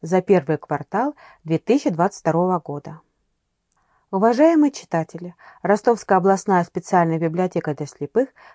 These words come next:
предлагает вашему вниманию обзор журнала «Школьный вестник» за первый квартал две тысячи двадцать второго года.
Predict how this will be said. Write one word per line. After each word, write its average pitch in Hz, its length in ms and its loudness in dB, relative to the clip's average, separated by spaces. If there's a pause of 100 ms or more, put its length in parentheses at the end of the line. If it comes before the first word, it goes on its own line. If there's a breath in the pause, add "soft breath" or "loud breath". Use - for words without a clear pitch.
предлагает 220 560 4
вашему 190 500 -2
вниманию 165 560 -2
обзор 160 380 -2
журнала 190 460 -2
«Школьный 247 500 0
вестник» 147 480 -10 (320 loud breath)
за 175 180 0
первый 160 320 0
квартал 208 540 -2 (120)
две 165 180 -2
тысячи 269 300 -2
двадцать 180 320 -2
второго 170 380 -2
года. 143 420 -14